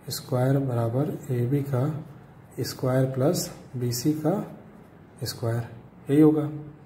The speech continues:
अब आपको पता है एसी बराबर कितना है? फ़ाइव के स्क्वायर, फ़ाइव के स्क्वायर है।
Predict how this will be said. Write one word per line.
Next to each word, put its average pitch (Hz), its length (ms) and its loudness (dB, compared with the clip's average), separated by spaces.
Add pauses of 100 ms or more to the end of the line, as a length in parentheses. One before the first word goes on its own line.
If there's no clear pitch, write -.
(1200)
अब 170 160 6
आपको 160 240 4
पता 156 260 4
है 160 320 2
एसी 139 300 6
बराबर 139 320 4
कितना 139 280 0
है? 117 120 2
फ़ाइव 131 480 -2
के 135 160 4
स्क्वायर, 127 440 -2 (2750)
फ़ाइव 139 200 4
के 147 120 6
स्क्वायर 131 340 2
है। 127 220 -2